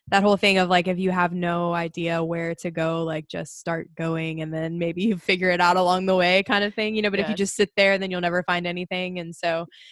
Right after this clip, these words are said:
Speaker 1: I
Speaker 2: Yeah,
Speaker 1: think that's,
Speaker 2: absolutely.
Speaker 1: that's kind of genius, just kind of following any possible lead that he could, you know,
Speaker 2: Yes.
Speaker 1: thinking that it, it might be. And, and what's so funny is that, um, Valentine is like this, he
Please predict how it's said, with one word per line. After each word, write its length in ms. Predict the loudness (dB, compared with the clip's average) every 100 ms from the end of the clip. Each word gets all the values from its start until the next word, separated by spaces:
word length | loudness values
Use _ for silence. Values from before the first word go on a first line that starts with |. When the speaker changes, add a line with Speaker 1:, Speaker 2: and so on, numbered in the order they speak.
| -12
Speaker 1:
I 40 | -4
Speaker 2:
Yeah, 140 | -2
Speaker 1:
think 140 | 0 0
that's, 80 | -2
Speaker 2:
absolutely. 240 | -2 -6 -2
Speaker 1:
that's 200 | -4 -4
kind 220 | -2 -2
of 80 | -2
genius, 440 | -4 -2 -2 -4
just 200 | -10 -10
kind 160 | -6 -6
of 80 | -4
following 480 | -2 0 0 -2 -4
any 260 | -4 -2 -2
possible 600 | -4 -6 -6 -6 -10 -6
lead 340 | -6 -4 -6 -8
that 120 | -10
he 120 | -10
could, 400 | -8 -6 -4 -6
you 100 | -8
know, 220 | -10 -10 -14 _ _ _ _ -12
Speaker 2:
Yes. 160 | -6 -4
Speaker 1:
thinking 300 | -2 -2 -2
that 160 | -4
it, 160 | -6 -4
it 80 | -2
might 180 | 0 2
be. 120 | 2
And, 100 | 2
and 160 | 0 -2 _ -4
what's 200 | -2 0
so 140 | -2
funny 300 | 0 0 2
is 140 | 2 2
that, 300 | 4 2 0
um, 360 | 0 0 0 0
Valentine 440 | 0 0 0 -2
is 120 | -2
like 160 | -2 -2
this, 340 | -4 -4 -8 -10
he 480 | -4 -2 0 -2